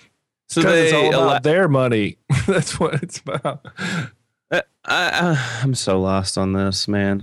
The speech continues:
Speaker 1: It's, it's, uh,
Speaker 2: Yeah.
Speaker 1: I think ultimately that there's a g-, it's a, a good, a, another good thing that they're, uh, uh, once again, m-,
Speaker 2: Mm.
Speaker 1: basically admitting that T H C and,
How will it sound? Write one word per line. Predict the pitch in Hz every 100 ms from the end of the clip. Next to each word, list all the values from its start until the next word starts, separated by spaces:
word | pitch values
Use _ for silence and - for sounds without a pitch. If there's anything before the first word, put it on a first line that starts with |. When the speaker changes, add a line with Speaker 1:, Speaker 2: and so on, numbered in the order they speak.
| 101
Speaker 1:
It's, | - 104 - - -
it's, | 104 -
uh, | 98 95 90 - - - - - - -
Speaker 2:
Yeah. | 185 -
Speaker 1:
I | 135
think | 165 170 147
ultimately | 127 127 143 131 107 113 110 107 104 - _
that | 113 107
there's | 104 101
a |
g-, | 95 120
it's | 107 - - _ _ 107
a, | 95 - -
a |
good, | 90 113 175 175 -
a, | 120 110 113
another | 120 156 151
good | 90 143 180 156
thing | 139 120 113 110 107 104
that | 117 -
they're, | 113 107 98
uh, | 104 -
uh, |
once | 90 120 151
again, | 156 147 156 117 110 107 - _ _ _ -
m-, | 101 98
Speaker 2:
Mm. | 123 120
Speaker 1:
basically | 147 - 160 160 160
admitting | 143 139 147 117 110 107 - -
that | 107 107
T | - 151
H | 147 143
C | - 151 147 143
and, | 107 104